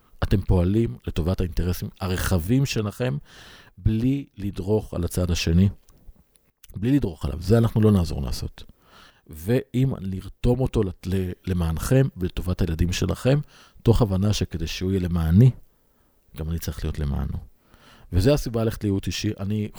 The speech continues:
באמת חושב שכל מי שהולך להתגרש, אה, כמו שאתה הולך לקבל ייעוץ, ואתה הולך לקבל ייעוץ מעורך דין,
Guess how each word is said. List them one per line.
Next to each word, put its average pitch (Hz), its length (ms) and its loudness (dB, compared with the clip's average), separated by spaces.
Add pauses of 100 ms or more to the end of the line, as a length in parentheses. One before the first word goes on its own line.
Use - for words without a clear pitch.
באמת 113 200 8
חושב 107 380 4 (120)
שכל 123 600 0
מי 92 220 0 (340)
שהולך 90 260 -2
להתגרש, 87 480 -2 (680)
אה, 87 320 -4 (300)
כמו - 140 -2
שאתה - 120 -2
הולך - 120 -8
לקבל 92 320 -4
ייעוץ, - 400 -6 (440)
ואתה - 160 0
הולך - 120 0
לקבל 87 160 4
ייעוץ 87 200 4 (280)
מעורך 78 340 0
דין, 139 240 -2